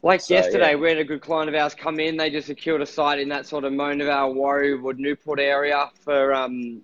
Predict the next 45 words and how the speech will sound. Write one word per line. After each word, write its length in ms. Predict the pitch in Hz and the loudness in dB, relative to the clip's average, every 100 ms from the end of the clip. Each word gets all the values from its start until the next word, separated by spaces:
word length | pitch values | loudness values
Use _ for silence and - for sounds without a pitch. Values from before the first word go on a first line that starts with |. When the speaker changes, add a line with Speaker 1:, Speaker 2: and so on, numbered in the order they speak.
| _ | _
Speaker 1:
about 300 | 131 139 127 | 0 0 2
fifteen 420 | - 151 151 139 127 | -2 0 0 0 0
properties 460 | 147 - 151 147 | -2 0 -2 -2
that 100 | 147 | -2
they 140 | 139 139 | 0 -2
can 160 | 135 | -2
do 200 | 131 160 | 2 4
there. 260 | 151 156 151 - - _ _ | 6 6 4 0 -20 _ _
Uh, 280 | 139 139 139 | 2 4 2
luxury, 400 | 135 156 - 180 | 0 0 0 -2
and 80 | 165 | -2
they 60 | 160 | 0
go, 180 | 156 151 | 2 2
"What 240 | 151 185 | 0 -4
should 140 | - 156 | -6 -4
we 100 | 143 | 2
do? 320 | 151 180 110 | 2 2 0
Like, 300 | 113 131 - _ - | -2 -4 -8 _ -8
we're 180 | 131 151 | 0 2
not 220 | 160 160 | 2 -2
from 300 | - 143 143 | -2 -2 -2
here. 400 | 135 135 139 170 - _ | -2 -2 0 -2 -6 _
You 160 | 131 143 | -8 2
guys 260 | 160 147 151 | 2 2 0
know 140 | 139 | -2
the 140 | 131 | 0
area." 280 | 135 147 139 | 2 4 2
And 80 | 135 | 2
if 80 | 151 | 0
anyone's 560 | 165 175 160 143 123 127 | 2 2 0 0 -2 0
watching 360 | 151 151 147 | 0 0 0
knows 220 | 151 156 135 | 2 2 0
the 60 | |
Northern 340 | 147 147 135 123 | -2 -2 -2 0
Beaches, 460 | 147 143 143 123 - _ _ | 0 0 -4 -4 -8 _ _
we're 260 | 127 165 160 | 2 4 4
a 60 | 127 | 4
bubble, 420 | 139 143 127 107 | 4 4 0 -4
and 240 | 131 139 | -2 -2
there's 380 | 139 139 127 - _ _ _ - | 0 0 -2 -8 _ _ _ -6
total 340 | 170 185 175 | 2 4 4
different 320 | 160 165 156 - | 0 -4 -6 -2
pockets 440 | 160 - 143 - | -2 0 -6 -4
from 260 | 160 147 143 | -2 0 0
your 180 | 139 | -2